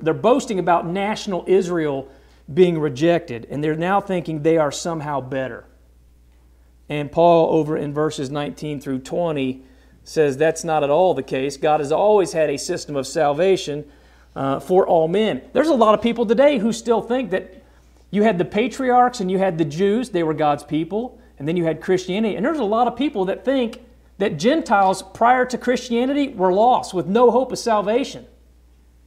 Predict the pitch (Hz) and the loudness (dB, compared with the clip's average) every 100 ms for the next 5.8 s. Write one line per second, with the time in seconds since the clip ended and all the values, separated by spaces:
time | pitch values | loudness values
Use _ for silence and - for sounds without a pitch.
0 | _ _ _ _ - - 196 202 262 233 | _ _ _ _ -12 -4 0 4 4 6
1 | 214 202 214 220 208 196 196 240 269 156 | 4 4 0 -2 -4 0 2 2 0 -2
2 | 127 110 - - _ _ _ - 170 330 | -4 -10 -18 -20 _ _ _ -2 4 4
3 | 247 240 269 196 190 196 175 143 262 254 | 6 6 6 6 4 0 0 2 0 2
4 | 175 175 196 170 208 - 269 240 180 220 | 2 2 0 -2 -2 2 4 4 2 0
5 | 220 180 254 302 277 202 139 127 | -2 0 0 0 4 4 2 -6